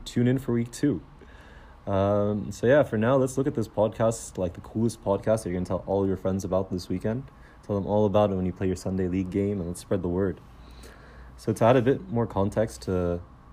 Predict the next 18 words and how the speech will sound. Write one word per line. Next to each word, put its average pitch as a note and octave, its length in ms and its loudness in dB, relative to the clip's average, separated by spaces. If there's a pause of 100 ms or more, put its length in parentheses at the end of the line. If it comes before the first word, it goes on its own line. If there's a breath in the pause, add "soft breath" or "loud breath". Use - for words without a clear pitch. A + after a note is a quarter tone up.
(140)
the G2 80 -4
hate G2 300 -2
I F2 60 0
spew G2+ 340 -4
towards F#2 360 -4
some F#2 160 -6
clubs, G2+ 380 -4
I'm F2+ 100 -6
gonna F2+ 140 -2
make F#2 160 -2
it - 80 -16
clear G2 260 -2
I E2+ 100 0
am F2+ 140 -2
a F#2+ 40 -2
Man F2+ 180 -2
United F#2 320 -4
fan. G#2+ 320 -2